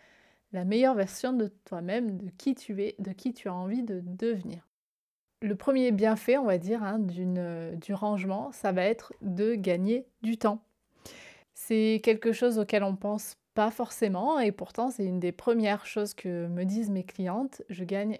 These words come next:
énormément de temps et surtout, je me rendais pas compte à quel point je perdais du temps avant lorsque ma maison, elle n'était pas, euh, rangée et organisée correctement. Alors pourquoi est-ce qu'on perd du temps lorsque notre maison est en bazar ?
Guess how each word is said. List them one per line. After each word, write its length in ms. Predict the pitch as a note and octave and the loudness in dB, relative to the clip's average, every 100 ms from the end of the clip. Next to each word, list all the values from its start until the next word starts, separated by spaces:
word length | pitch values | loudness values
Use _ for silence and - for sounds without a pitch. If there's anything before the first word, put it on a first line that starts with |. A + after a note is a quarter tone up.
| - | -6
énormément 500 | G3+ G3+ G3+ F#3+ F#3+ | -6 -2 -2 0 0
de 60 | |
temps 280 | F#3+ A3+ C4 - | 0 0 0 0
et 120 | F#3+ | -4
surtout, 460 | - C#4 - C4+ - _ _ - | -4 -8 -6 -8 -8 _ _ -6
je 120 | G3+ | -2
me 100 | F#3+ | 0
rendais 320 | G3+ A#3 A3 | 2 2 2
pas 200 | G3 F3+ | 0 -6
compte 440 | F3+ A3+ B3+ - - | -6 -6 -6 -10 -12
à 100 | F#3+ | -10
quel 180 | F#3+ F#3+ | -6 -6
point 380 | F#3+ A3 A3+ A3+ | -4 -2 -2 -4
je 360 | G3 G#3+ A3 A#3+ _ _ | -8 -4 -4 -4 _ _
perdais 500 | - A3+ G#3 F#3 A3+ | 2 4 4 4 4
du 180 | A3 G3 | 4 2
temps 420 | G3 G3+ A#3+ C#4+ - | 0 0 0 -2 -8
avant 420 | - G3 F#3 G#3 A3 | 0 2 2 2 0
lorsque 260 | F#3+ - | -2 -4
ma 140 | F3+ F3 | -4 -4
maison, 320 | F3+ F3+ A#3 | -4 -2 -2
elle 120 | G#3 | -2
n'était 260 | F3 E3+ E3+ | -2 -4 -4
pas, 320 | G#3 A3 A3+ | 2 4 4
euh, 200 | F3+ E3+ | 2 0
rangée 480 | F3+ G3+ G3 A#3+ A#3 | 0 0 4 4 4
et 60 | |
organisée 600 | F#3 F#3 F#3+ F#3+ F3+ A3+ A#3+ | 4 2 2 2 2 0 -2
correctement. 680 | - G3+ F#3+ F#3+ - - F#3+ _ _ - - - - - - | -2 -2 -2 -6 -12 -12 -16 _ _ -20 -20 -20 -20 -20 -8
Alors 220 | G3+ G3+ G3 | -2 -2 -2
pourquoi 400 | D4+ - E4+ D#4 | -8 0 6 6
est-ce 120 | - | 4
qu'on 480 | A#3+ B3 - G#3 F#3+ _ _ | 2 2 2 -4 -4 _ _
perd 260 | C#4 C#4 A3+ | 4 6 4
du 140 | G#3 | 2
temps 280 | - B3 C4+ | 2 4 4
lorsque 320 | A3+ - - | 2 0 -2
notre 240 | G3 G3 G#3 | -2 -2 -2
maison 320 | G3+ A3+ B3+ | -2 0 0
est 180 | G3+ G3+ | -2 -2
en 140 | A3 | 0
bazar ? 500 | G#3 F3 F3 - - | 2 0 -2 -10 -14